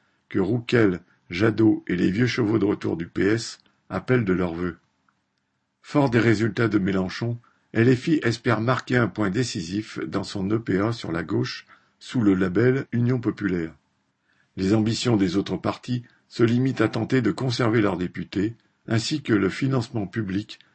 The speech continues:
calculé en fonction du nombre de voix obtenues aux élections législatives. Ce petit calcul étant peu à même de soulever l'enthousiasme des foules, tout ce beau monde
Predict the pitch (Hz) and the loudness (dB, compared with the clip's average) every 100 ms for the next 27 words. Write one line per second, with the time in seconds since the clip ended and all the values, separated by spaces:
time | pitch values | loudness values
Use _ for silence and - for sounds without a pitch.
0 | _ - 113 - 104 110 - 104 92 107 | _ -2 0 0 2 2 2 -2 -4 -6
1 | - 117 92 98 110 95 90 95 90 87 | -4 -2 0 0 0 0 -2 -2 -2 -2
2 | 113 117 98 85 98 - 87 82 85 82 | -2 -2 -4 -4 -4 -6 -6 -4 -4 -4
3 | - 117 95 92 104 110 85 98 90 78 | -4 -2 -2 -4 -6 -6 -6 -6 -6 -8
4 | _ _ _ _ _ _ _ _ _ - | _ _ _ _ _ _ _ _ _ -8
5 | 95 127 123 139 135 117 143 135 - 104 | -4 -2 -4 2 2 4 4 4 4 0
6 | - 110 95 - 135 123 - 101 104 107 | 0 -2 -4 -4 0 0 0 -4 0 -2
7 | 95 85 80 117 110 95 92 107 113 120 | -2 -6 -6 -2 0 2 0 -2 -4 -4
8 | 101 98 - 85 80 - 127 131 139 _ | -2 -4 -4 -8 -8 -6 -4 -4 -6 _
9 | _ _ _ _ _ _ - 165 160 123 | _ _ _ _ _ _ -4 0 2 4
10 | 127 110 113 123 | 6 4 4 2